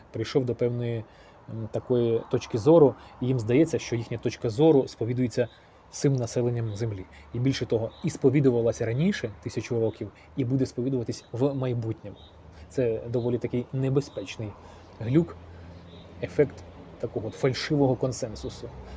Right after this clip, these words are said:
Тому, ну, зверніть на це увагу, м, чи не перебуваєте ви в такому середовищі,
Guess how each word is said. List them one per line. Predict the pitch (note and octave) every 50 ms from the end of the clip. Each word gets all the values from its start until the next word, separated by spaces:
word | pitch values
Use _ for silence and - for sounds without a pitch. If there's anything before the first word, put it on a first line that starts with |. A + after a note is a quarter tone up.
| - -
Тому, | - C3 C#3+ E3 F#3+ G3 F3 - -
ну, | D3+ D#3 D#3+ C#3 A#2+
зверніть | G#2+ A#2+ B2 B2 C#3+ D3 - C3
на | B2 A2
це | - B2+ B2
увагу, | A#2+ A#2+ B2 D#3 F#3 F#3+ D#3 E3 D#3+ D3+ - - - - - - - - - - - - - -
м, | B2 B2 A#2+ A#2 A#2 A#2+ A#2+
чи | - - C3+ C3
не | B2+ B2 A#2+ A#2+ A#2+ - -
перебуваєте | C#3 C3 B2 A#2+ B2 C#3 C3 B2+ - A#2+
ви | A#2
в | A#2+ -
такому | - A2 - A#2 A2+ A2+
середовищі, | - - - A2+ A2+ A#2 D#3 G#3+ G#3 D#3 - - - A#2+